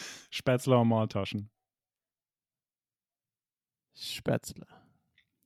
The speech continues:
Speaker 2: Yeah.
Speaker 1: Olive oil or ghee?
Speaker 2: <laughs> Fuck you.
Speaker 1: <laughs>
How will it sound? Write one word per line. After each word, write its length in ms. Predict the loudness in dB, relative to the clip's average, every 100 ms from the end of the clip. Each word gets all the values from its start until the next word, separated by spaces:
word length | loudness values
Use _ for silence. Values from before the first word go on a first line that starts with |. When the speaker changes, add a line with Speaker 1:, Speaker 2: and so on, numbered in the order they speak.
| -20 _
Speaker 2:
Yeah. 80 | 8
Speaker 1:
Olive 280 | 10 8 6
oil 300 | 4 6 4
or 100 | -2
ghee? 460 | -4 -6 -6 -8 -10 _ _ _ _ _ _ _ _
Speaker 2:
<laughs> 920 | _ _ _ _ -20 -18 -14 -14 2
Fuck 340 | 2 2 0
you. 360 | 4 10 10 12
Speaker 1:
<laughs> 40 | 10